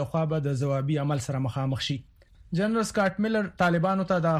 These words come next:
خبردارۍ پرون د نهه یا سې شنبې په ورځ د افغانستان د پوځ ځانګړو ځواکونو سره د لیدو کتو په وخت ورکړی. میلر ویلي،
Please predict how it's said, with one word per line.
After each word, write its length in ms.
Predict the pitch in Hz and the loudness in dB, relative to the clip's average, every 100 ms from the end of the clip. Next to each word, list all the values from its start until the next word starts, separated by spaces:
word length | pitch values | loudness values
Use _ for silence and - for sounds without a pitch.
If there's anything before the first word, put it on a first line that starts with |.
| - | 0
خبردارۍ 540 | 151 135 151 175 175 165 | -2 0 2 0 0 0
پرون 280 | 160 175 151 | 0 0 0
د 100 | 151 | 2
نهه 220 | 165 170 | 2 0
یا 100 | 147 135 | -2 -2
سې 180 | 165 160 | -4 -2
شنبې 320 | 143 147 127 | -2 -2 -2
په 100 | 143 | -2
ورځ 140 | 190 180 151 | -2 0 -2
د 100 | 143 | 0
افغانستان 540 | 147 143 - 165 156 | 0 -2 -2 -2 0
د 100 | 139 - | -2 -2
پوځ 180 | 170 147 143 | -2 0 -2
ځانګړو 340 | 139 135 156 127 | -2 0 -2 0
ځواکونو 480 | 139 135 - 180 165 | -2 -2 -2 -2 0
سره 180 | 175 170 - - - 139 | 0 0 -4 -14 -12 -2
د 100 | 151 | 0
لیدو 240 | 147 147 160 | 2 0 0
کتو 220 | 143 139 135 | -2 -2 -2
په 60 | 143 | 0
وخت 200 | 139 120 143 | -2 -2 -4
ورکړی. 320 | 120 143 127 - - - _ _ - 147 | -4 -2 -4 -6 -16 -20 _ _ -4 0
میلر 220 | 165 156 151 | 2 2 2
ویلي، 260 | 185 202 | 2 0